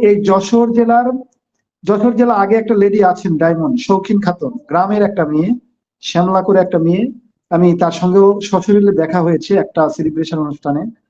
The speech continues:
প্রোগ্রামে যশোরে আমি গিয়েছিলাম। তো তাহলে দেখেন, আহ, তাকে নিয়ে অনেক আলোড়ন সৃষ্টি হয়েছিল, but সে কিন্তু এত সুন্দরভাবে ডিএক্সএন কে তুলে ধরতে পারে না, আমি দেখেছি, পারে না।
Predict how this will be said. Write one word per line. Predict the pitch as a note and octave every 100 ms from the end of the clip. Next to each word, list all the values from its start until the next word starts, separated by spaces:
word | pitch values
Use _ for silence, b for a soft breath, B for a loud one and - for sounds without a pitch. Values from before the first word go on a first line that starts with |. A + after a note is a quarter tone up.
| _ _
প্রোগ্রামে | D#3 C3 D3+ F#3+
যশোরে | E3+ D#3+ E3+ D#3 C3+
আমি | C#3
গিয়েছিলাম। | D3 E3+ - C#3 A#2+ - _ _ _ _ -
তো | F3 F3 F3 -
তাহলে | G#3 B3
দেখেন, | G#3+ - E3 G3+ A#3+ - _ _ -
আহ, | F3 F3 F3 E3+
তাকে | G#3+ A#3 A#3 C4+
নিয়ে | B3+ C4+ C4+
অনেক | A3+ C4+ C4
আলোড়ন | G3 G3+ A3+
সৃষ্টি | A#3 - - G#3
হয়েছিল, | F#3+ F3 F#3+
but | D3+ C3+ D#3+ - - _ _ _ _ _ _
সে | - - A3+
কিন্তু | A#3+ A#3 B3 -
এত | F#3 -
সুন্দরভাবে | A3+ A3+ A3+ A3 A3 G3 A3+ A#3+ A#3 - _ _ -
ডিএক্সএন | D3 G3 G3 - G3+
কে |
তুলে | G3 F#3+
ধরতে | D#3+ - -
পারে | D3+ C#3+
না, | C3+ - - _ _ _ _ _ _
আমি | D3 D3
দেখেছি, | F3 F#3+ - B2+ -
পারে | D#3+ E3
না। | D3+